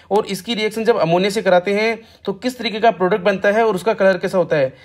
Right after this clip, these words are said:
तो अपन सबसे पहले बात करने वाले हैं कि अपना ये Nessler reagent क्या है। तो देखो, कुछ भी नहीं, सिंपल सी चीज़ है। क्या होता है ये? ये होता है आपका alkaline solution, मतलब क्षारीय बात कर लो, क्षारीय विलेन की बात कर ले, alkaline solution of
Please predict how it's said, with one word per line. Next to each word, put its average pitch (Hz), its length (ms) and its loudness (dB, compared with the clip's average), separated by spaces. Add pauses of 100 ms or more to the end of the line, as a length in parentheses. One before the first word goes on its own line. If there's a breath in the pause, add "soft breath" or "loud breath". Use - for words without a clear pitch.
(140 loud breath)
तो 208 60 2
अपन 202 180 -2
सबसे 220 300 2
पहले 226 380 0
बात 175 240 2
करने 196 220 -4
वाले 180 240 2
हैं 196 400 -6 (220 soft breath)
कि 196 100 -4
अपना 185 220 -4
ये 190 180 -2
Nessler 175 380 -2
reagent 165 320 -2
क्या 160 160 2
है। 151 180 2 (100)
तो 151 120 -8
देखो, 180 220 -4
कुछ 196 200 -8
भी 202 100 -2
नहीं, 208 200 -2
सिंपल 214 360 0
सी 226 120 -6
चीज़ 190 240 -4
है। 208 60 2
क्या 202 160 0
होता 196 160 2
है 196 100 2
ये? 220 280 2 (560 loud breath)
ये 180 140 0
होता 190 300 2
है 214 160 2
आपका 202 400 0 (100)
alkaline 190 540 -4
solution, 180 480 -4 (720 soft breath)
मतलब 165 220 0
क्षारीय 185 420 2
बात 190 220 0
कर 185 100 -4
लो, 202 120 -6
क्षारीय 196 300 0
विलेन 196 220 -2
की 190 80 -6
बात 185 200 0
कर 185 100 -2
ले, 226 140 0 (500 soft breath)
alkaline 175 460 0
solution 180 340 -2
of 202 180 0